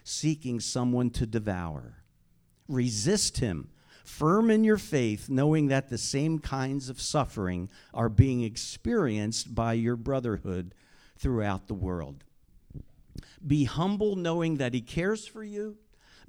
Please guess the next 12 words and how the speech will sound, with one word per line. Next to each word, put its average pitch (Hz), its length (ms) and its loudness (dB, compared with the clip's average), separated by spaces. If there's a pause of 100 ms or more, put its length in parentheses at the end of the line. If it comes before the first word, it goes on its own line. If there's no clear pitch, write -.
Be 131 180 12
watchful, 117 920 -4 (280)
knowing 151 460 2
how 143 380 -2
to 135 180 -6
defend 104 840 -4 (440)
against 107 440 -2
the 113 100 -2
devil. 90 420 -4 (880)
So 180 200 2
he 196 180 6
begins 151 960 2